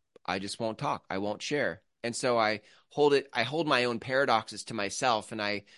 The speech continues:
get frustrated by them. I also am curious and excited by them. But there's something about working it out with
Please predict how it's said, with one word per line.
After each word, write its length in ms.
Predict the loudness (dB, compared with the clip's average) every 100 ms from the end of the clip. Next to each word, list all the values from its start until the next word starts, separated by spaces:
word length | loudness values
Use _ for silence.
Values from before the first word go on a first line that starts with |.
| -20 _ _ _ _ _ -8
get 220 | -6 -4
frustrated 460 | 0 0 2 0 2
by 160 | 2
them. 320 | 2 2 0 0
I 80 |
also 300 | -2 -4 -4
am 120 | -6 -6
curious 400 | -4 -2 -2 -4
and 80 |
excited 460 | -8 -4 -2 0 0
by 160 | 0 0
them. 400 | 0 -2 -4 -10 _ _ _ _
But 220 | -6 -2
there's 200 | -4 -2
something 360 | -2 -4 -4 0
about 280 | 2 0
working 520 | -2 -2 -2 -4 -6 -4
it 160 | -4
out 300 | 0 2 2
with 160 | -2 -6